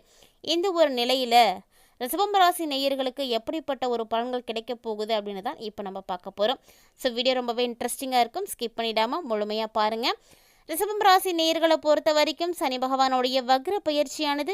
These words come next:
உங்களுக்கு இந்த வருடத்துல பணத்தை அள்ளி கொடுக்கும். அடுத்த ஒரு வருடத்திற்கு உங்களுக்கு பண கஷ்டம் அப்படிங்கிறது நிச்சயமா ஏற்படாது.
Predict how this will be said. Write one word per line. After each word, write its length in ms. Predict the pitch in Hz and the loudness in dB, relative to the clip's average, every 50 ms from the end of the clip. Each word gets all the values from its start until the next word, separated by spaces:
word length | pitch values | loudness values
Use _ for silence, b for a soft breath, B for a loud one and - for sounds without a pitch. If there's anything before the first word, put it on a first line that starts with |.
| - | -6
உங்களுக்கு 500 | - 254 262 262 254 254 247 240 - 277 277 - | -6 -8 -6 -4 -2 -2 -2 -2 -2 -4 -4 -2
இந்த 260 | 262 294 311 339 381 381 | -2 -4 -2 0 0 0
வருடத்துல 600 | 311 262 254 262 277 269 269 - 269 254 254 269 277 269 - | 0 2 2 2 2 0 -2 -2 -2 2 4 4 2 2 0
பணத்தை 420 | 269 262 269 320 330 - - 311 302 - | -2 0 0 -2 -2 0 0 0 0 0
அள்ளி 340 | - 226 240 247 254 262 254 | 2 2 2 2 0 -4 -6
கொடுக்கும். 400 | - 220 208 208 - - - - _ b b b b b b | -4 -4 -6 -4 -4 -8 -10 -10 _ b b b b b b
அடுத்த 320 | - 247 285 285 - - 370 320 247 | 4 4 4 4 4 2 2 2 4
ஒரு 240 | 254 269 302 349 349 | 6 4 4 4 4
வருடத்திற்கு 580 | 302 285 269 269 269 262 240 254 233 233 - 294 262 | 2 2 2 2 0 0 -4 -4 -6 -6 -6 -4 -4
உங்களுக்கு 340 | 240 233 226 226 226 - 285 262 - 262 | -4 -4 -4 -4 -4 -6 -6 -6 -2 0
பண 200 | 247 254 320 330 | 0 0 -2 -6
கஷ்டம் 420 | - 320 285 - - 269 262 247 | -6 -6 -6 -6 -4 -4 -2 -2
அப்படிங்கிறது 400 | 233 220 220 220 214 208 220 269 | -2 -2 -2 -2 -2 -4 -4 -4
நிச்சயமா 440 | 294 254 220 - - - 233 247 262 240 | -6 -8 -8 -8 -8 -8 -4 -4 -2 -2
ஏற்படாது. 540 | 208 214 226 - - 247 226 226 214 220 302 | -2 -2 -2 -2 0 0 2 2 2 2 2